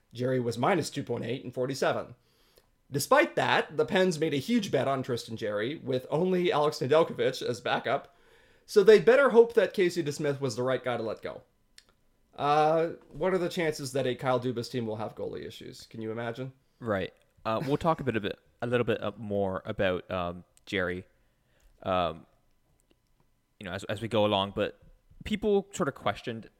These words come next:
Speaker 2: aspects of Pittsburgh's offseason besides the Carlson trade.
Speaker 1: Mm-hmm.
Speaker 2: Um, and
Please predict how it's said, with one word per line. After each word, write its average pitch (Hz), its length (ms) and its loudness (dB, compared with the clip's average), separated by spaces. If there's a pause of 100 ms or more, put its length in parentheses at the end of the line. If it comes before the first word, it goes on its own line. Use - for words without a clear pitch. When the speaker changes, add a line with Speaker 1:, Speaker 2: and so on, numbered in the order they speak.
Speaker 2:
aspects 110 500 -6
of 107 320 -4
Pittsburgh's 110 380 -6
offseason 123 560 -4
besides 98 400 -2
the 139 100 -6
Carlson 139 280 -6
trade. 160 200 -10 (500)
Speaker 1:
Mm-hmm. 131 640 -8
Speaker 2:
Um, 95 340 -4 (160)
and 120 280 0